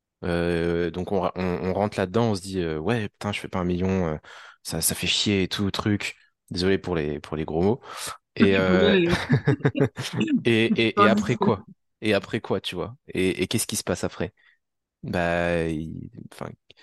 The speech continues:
Speaker 1: tu, tu dis ça et après, qu'est-ce qui se passe ? Il se, il se passe rien du tout. Tu reviens à
Speaker 2: Mm.
Speaker 1: ton quotidien et donc, en gros, vaut,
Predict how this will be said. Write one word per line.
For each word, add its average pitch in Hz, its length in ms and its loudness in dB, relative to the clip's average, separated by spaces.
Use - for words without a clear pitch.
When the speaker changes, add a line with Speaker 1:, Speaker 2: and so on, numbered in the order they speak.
Speaker 1:
tu, - 160 -14
tu - 140 -8
dis 98 100 -8
ça 131 240 4
et 101 60 4
après, 92 240 -4
qu'est-ce - 180 -10
qui - 80 -14
se - 60 -12
passe ? - 320 -6
Il 85 140 -6
se, - 120 -6
il - 60 -12
se - 80 -4
passe 90 220 0
rien 87 200 0
du 107 120 0
tout. 165 140 0
Tu - 120 -4
reviens 92 220 2
à 90 40 2
Speaker 2:
Mm. - 40 -14
Speaker 1:
ton 92 120 -2
quotidien 107 640 2
et 82 320 0
donc, 98 180 -2
en 98 80 2
gros, 107 300 2
vaut, 92 380 -8